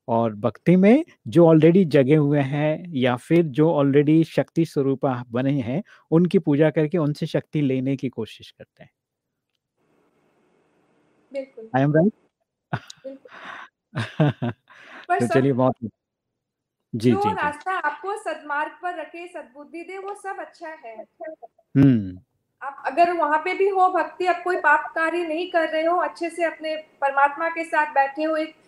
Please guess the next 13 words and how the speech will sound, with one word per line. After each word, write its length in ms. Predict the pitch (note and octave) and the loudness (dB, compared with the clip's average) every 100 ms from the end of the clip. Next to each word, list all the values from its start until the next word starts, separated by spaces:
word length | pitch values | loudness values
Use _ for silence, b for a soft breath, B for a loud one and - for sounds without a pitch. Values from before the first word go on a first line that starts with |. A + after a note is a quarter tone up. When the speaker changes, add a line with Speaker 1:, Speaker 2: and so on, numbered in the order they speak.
| _ - | _ -4
Speaker 2:
किसी 200 | F4 F#4 | -2 0
बिंदु 300 | D#4 D#4+ F4+ | -2 -2 -2
पे 260 | F4+ F4+ F4 | 0 0 2
कंसंट्रेट 640 | D#4 D4 D4+ D4 E4 E4+ | 0 -2 -8 -4 -6 -2
कर 180 | D#4+ D#4 | 0 0
रहे 120 | D#4 | 0
हो, 100 | D#4+ | 0
उनकी 300 | D#4 D#4 E4 | -2 -6 -8
पूजा 380 | D#4+ D#4 D4 D#4 | -8 -8 0 0
प्रार्थना 580 | D#4 - C#4 D4 D#4 D#4+ | 0 2 2 2 2 2
कर 300 | D#4+ C#4+ C#4+ | 4 0 0
रहे 100 | D4+ | -2
हो, 340 | D#4+ - D4+ | -4 -8 -8